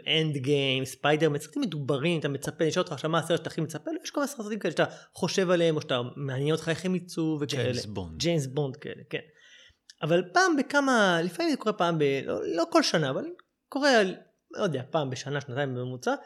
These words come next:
Speaker 1: יש סרט שאף אחד לא שמע עליו, אף אחד לא ציפה לו, והוא פתאום סוחף, אתה אומר, "וואו, הסרט הזה, אף אחד לא ציפה לו, והוא היה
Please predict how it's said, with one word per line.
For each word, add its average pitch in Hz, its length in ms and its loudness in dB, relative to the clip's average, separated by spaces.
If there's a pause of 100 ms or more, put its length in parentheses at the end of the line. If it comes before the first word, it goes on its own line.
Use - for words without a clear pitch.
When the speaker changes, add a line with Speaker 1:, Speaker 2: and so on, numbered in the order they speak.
(160)
Speaker 1:
יש 277 100 0
סרט 254 260 2
שאף 226 160 2
אחד 214 100 4
לא 180 60 4
שמע 139 300 -2
עליו, 131 180 0 (440)
אף - 80 2
אחד 269 100 2
לא 247 60 2
ציפה 143 400 0
לו, 170 180 2 (640)
והוא 226 600 6 (140)
פתאום 302 380 6
סוחף, - 600 0
אתה 175 120 0
אומר, 185 280 4
"וואו, 160 320 -2 (240)
הסרט 254 400 2
הזה, - 180 0
אף 247 100 0
אחד 254 100 2
לא 220 40 0
ציפה 220 300 4
לו, 285 160 4
והוא 151 140 4
היה 208 300 6